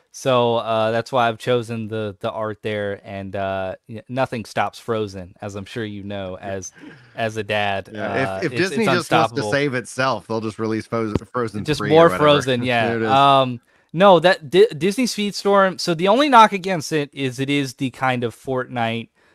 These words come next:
Speaker 1: V-Bucks garbage, uh, in terms of, you know, a lot of the, a lot of the characters, a lot of the racers are kind of, uh,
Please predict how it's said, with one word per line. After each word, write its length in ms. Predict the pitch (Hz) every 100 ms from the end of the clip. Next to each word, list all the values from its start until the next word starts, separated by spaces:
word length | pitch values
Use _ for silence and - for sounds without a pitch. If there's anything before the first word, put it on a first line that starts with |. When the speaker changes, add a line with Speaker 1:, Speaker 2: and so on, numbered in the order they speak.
| _ -
Speaker 1:
V-Bucks 960 | 107 123 123 117 117 110 - - - 143
garbage, 760 | 113 107 110 113 113 113 - - 113
uh, 360 | 104 101 101
in 200 | 104 110
terms 340 | 107 113 107 101
of, 380 | 107 104 101 107
you 40 |
know, 140 | 110
a 20 | 110
lot 260 | 110 110
of 100 | 104
the, 320 | 110 107 104 110
a 80 |
lot 220 | 110 110 110
of 80 |
the 40 | 101
characters, 540 | - 107 101 107 101
a 40 | 104
lot 120 | 101
of 60 |
the 80 | 98
racers 460 | 98 101 98 107 101
are 40 |
kind 240 | 95 107 101
of, 160 | 98 _ _ _ _
uh, 120 | -